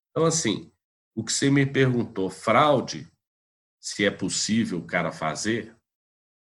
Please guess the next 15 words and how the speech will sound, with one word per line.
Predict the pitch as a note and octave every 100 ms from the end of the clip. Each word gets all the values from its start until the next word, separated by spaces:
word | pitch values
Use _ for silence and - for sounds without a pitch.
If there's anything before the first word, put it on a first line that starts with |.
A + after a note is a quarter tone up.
| _
claro | E2+ A#2+ -
que | -
é | F#2
possível. | - - E2 D#2+ _ _ _ _ _ _ _ _ _ _ _
Basta, | E2+ G2+ - B2+
sei | - A#2 G2+
lá, | D#2+ F2 G2
enfiar | E2 - E2+ F2 F#2
um | D2+ -
prego, | D#2+ E2 G2+ E2
arrebentar, | D2+ F2 E2+ D#2+ - - F#2 G#2 G2 D#2 C2+ -
do | A#2
jeito | G2+ A#2 B2
que | - C#3+
for. | - F#2 E2+